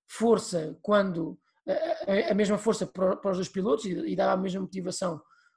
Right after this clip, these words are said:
para os dois pilotos, acho que teríamos uma época muito mais renhida do que aquela que, que tivemos na Red Bull, talvez muito mais interessante. É verdade que Verstappen acabou por estar na luta com, eh, Hamilton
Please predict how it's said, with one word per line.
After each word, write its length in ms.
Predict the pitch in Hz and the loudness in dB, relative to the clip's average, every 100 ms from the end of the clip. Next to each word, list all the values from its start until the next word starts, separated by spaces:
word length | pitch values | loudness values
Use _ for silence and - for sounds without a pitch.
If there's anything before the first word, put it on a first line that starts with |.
| _ | _
para 140 | 180 180 | 0 2
os 80 | 170 | 2
dois 140 | 185 | 0
pilotos, 500 | - 196 214 - - _ _ _ _ _ | 0 0 2 -2 -8 _ _ _ _ _
acho 240 | 220 220 | 0 0
que 60 | - | -4
teríamos 300 | 254 247 226 | -2 0 0
uma 140 | 240 | 0
época 320 | 247 247 - 247 | -2 -2 -4 -2
muito 240 | 247 247 | -2 -4
mais 240 | 254 226 | -4 -4
renhida 400 | 202 233 240 247 | 0 0 2 0
do 100 | 240 | -2
que 80 | 247 | -4
aquela 340 | 247 233 240 233 | -4 -2 -2 -2
que, 320 | 240 240 240 - _ _ | -6 -6 -8 -10 _ _
que 100 | - | -14
tivemos 320 | 233 214 220 | -4 -2 0
na 80 | 220 | 0
Red 160 | 208 202 | 0 0
Bull, 260 | 180 233 233 | 0 -4 -4
talvez 240 | 233 220 214 | -4 -2 -2
muito 260 | 240 226 | -4 -4
mais 220 | 233 233 | -4 -2
interessante. 480 | 233 247 - 247 226 - - - | -2 -4 -2 -2 -4 -10 -20 -6
É 80 | 202 | -2
verdade 260 | 190 220 214 | 4 4 4
que 80 | 185 | 0
Verstappen 560 | 214 196 220 190 185 | 0 2 0 2 -2
acabou 240 | 180 202 196 | -2 -2 -2
por 120 | 185 | -6
estar 240 | - 202 | 0 0
na 100 | 202 | 2
luta 320 | 208 214 190 | 0 -2 -4
com, 420 | 180 202 190 175 156 _ _ _ - | -4 -4 -2 -4 -8 _ _ _ 0
eh, 540 | 185 175 180 359 208 | 2 2 0 0 2
Hamilton 560 | 202 185 - 170 156 | 2 0 -2 -4 -4